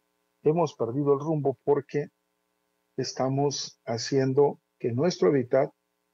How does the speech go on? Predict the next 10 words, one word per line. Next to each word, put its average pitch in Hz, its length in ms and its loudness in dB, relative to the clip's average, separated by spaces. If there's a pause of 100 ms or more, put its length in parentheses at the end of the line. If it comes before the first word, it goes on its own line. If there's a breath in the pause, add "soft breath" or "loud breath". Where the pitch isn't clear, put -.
(540)
no 135 140 2
sea 127 260 4
tranquilo, 127 720 -2 (1040)
no 123 100 -6
sea 117 320 -4
limpio, 139 540 -2 (1400)
y 160 380 -2
además 131 380 2
de 156 180 6
eso, 147 300 0